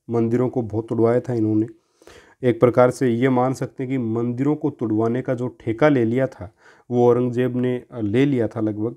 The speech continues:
काफ़ी सारे मंदिर इन्होंने तुड़वाए थे। तो इसी वजह से साथियों, वृंदावन में श्रीनाथ जी का जो भव्य मन-, एक प-, अ, जो श्रीनाथ जी, अ, के रूप में इन्होंने पूजा की और इन्होंने जो है वृंदावन में श्रीनाथ जी का भव्य मंदिर बनवाया और उनकी मूर्ति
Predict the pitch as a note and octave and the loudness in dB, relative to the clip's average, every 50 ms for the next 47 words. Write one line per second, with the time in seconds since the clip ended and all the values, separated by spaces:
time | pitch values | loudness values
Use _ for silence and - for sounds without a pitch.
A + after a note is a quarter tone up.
0 | - - A2+ A2 - C3 A#2 - B2+ A#2 A#2 A2 G#2+ G#2+ G#2+ A#2+ A#2 A#2 - - | -4 -2 -2 -2 -2 -4 -6 -4 -4 -2 0 0 0 0 0 0 -2 -4 -6 -10
1 | _ - A2+ A2 A2 A2+ A2+ A2 A2+ G#2+ G2 G2 G#2 A2 B2 B2 - - A#2+ - | _ -4 -2 -2 -2 -2 -2 -4 -4 -4 -4 -2 -2 -2 -2 -2 -6 -10 -14 -14
2 | _ _ _ _ - - - - _ _ _ - A#2+ A#2+ A#2+ A#2+ A#2+ A#2+ - - | _ _ _ _ -20 -20 -20 -20 _ _ _ -4 -2 0 2 2 2 0 -2 -8
3 | _ _ _ _ _ _ _ _ _ _ _ _ _ _ _ _ _ _ _ _ | _ _ _ _ _ _ _ _ _ _ _ _ _ _ _ _ _ _ _ _
4 | _ _ _ _ _ _ _ _ _ _ _ _ _ _ _ _ _ _ _ _ | _ _ _ _ _ _ _ _ _ _ _ _ _ _ _ _ _ _ _ _
5 | - D3 C#3+ - - G3 F#3+ F3 E3 D#3 E3+ E3+ E3+ F3+ D#3 E3+ D#3 D3+ D3+ - | 0 2 2 4 4 6 8 8 8 8 6 4 4 2 4 4 4 4 4 2
6 | E3+ E3 F3+ G3+ C#3+ B2 - C#3 D3+ D3 D3+ D3+ D3 D#3 D#3+ D#3 D#3 D#3+ D3+ - | 0 0 0 0 0 0 2 2 4 4 4 4 6 6 6 6 6 4 4 2
7 | - D3 D3 C#3+ C#3+ C#3 C#3+ C3 A#2+ C3+ C3+ C#3+ C#3+ D3 C#3 C3+ C3+ A#2+ A2+ A#2 | 2 2 4 4 4 2 2 0 -2 -4 -4 -2 -2 -2 -2 -2 -2 -2 -2 -2
8 | A#2+ C#3 C#3+ C#3 C3 C3 C3 C#3+ - - D3 B2+ B2+ B2 - - C#3 C3+ B2+ A#2+ | 0 2 2 2 2 2 0 0 0 0 0 0 0 0 -2 -4 0 2 2 4
9 | A#2 A#2 A2+ A#2 B2+ B2+ A#2+ - - C3+ C#3 C#3 C#3 C#3 C#3+ C#3 C3+ C#3+ D3 D3 | 4 2 2 2 0 0 0 0 2 2 4 4 4 4 2 2 2 2 4 4
10 | D3+ D3+ - C#3+ B2+ A#2 A2+ A2+ A2+ A2+ - C3 B2+ C3 B2+ - C#3 B2+ A#2 A#2+ | 2 2 0 -2 -2 0 0 -2 -4 -2 -2 0 0 0 0 0 0 0 2 2
11 | B2 B2 B2+ B2+ - A#2+ A#2 B2+ D#3 F3 E3+ - G3 F3 C#3+ B2 A#2+ A#2+ A#2+ A#2 | 2 0 0 0 0 0 4 6 6 6 6 2 2 4 4 4 4 4 4 2
12 | A2+ - - - B2+ B2+ C3 C3 C3 C#3 C#3+ D3 C#3 C3 C#3 C#3+ C#3+ C#3 C3+ C3+ | 2 0 -4 -4 -2 0 0 0 2 2 2 2 2 2 2 2 2 2 2 2
13 | C3 C3 C3 C3+ C#3+ C#3+ D3+ D#3+ E3 E3 D#3 D#3+ - C#3 C3+ C3 C3 C3 B2+ B2 | 2 2 2 4 4 4 6 6 6 4 4 2 0 0 0 2 0 0 0 -2
14 | B2+ B2+ C#3 C3+ B2 A2+ A#2 A2+ B2 B2 A#2 A2+ G#2+ A2 A#2 C3+ C#3+ C3 C3+ C3 | -4 -4 -4 -2 -2 0 0 0 0 -2 0 0 0 0 0 0 0 0 0 0
15 | B2+ B2+ C3+ C#3+ D3 C#3+ B2+ A#2+ A2+ A2+ A2+ - A2+ A2 G#2+ G#2+ G#2+ - - C3 | 0 0 0 0 0 0 2 2 0 0 0 0 0 0 0 0 -2 -4 -4 -6
16 | D#3 | -6